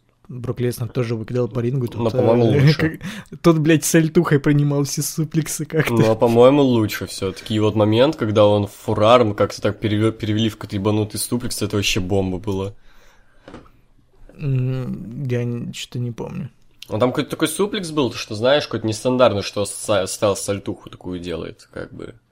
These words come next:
Speaker 2: Он, типа, прыгнул, и вот как-то так это вот в этот суплекс перевели. Короче, охуенно вообще вот.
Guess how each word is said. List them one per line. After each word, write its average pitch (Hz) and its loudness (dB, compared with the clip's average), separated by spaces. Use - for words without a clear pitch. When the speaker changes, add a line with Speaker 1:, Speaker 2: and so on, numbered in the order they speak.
Speaker 2:
Он, 110 0
типа, - -4
прыгнул, 151 2
и - -6
вот 104 -4
как-то - -4
так 98 -4
это - -8
вот 92 -8
в - -10
этот 104 -6
суплекс - -12
перевели. 90 -8
Короче, - -8
охуенно 95 -6
вообще 87 -12
вот. 92 -14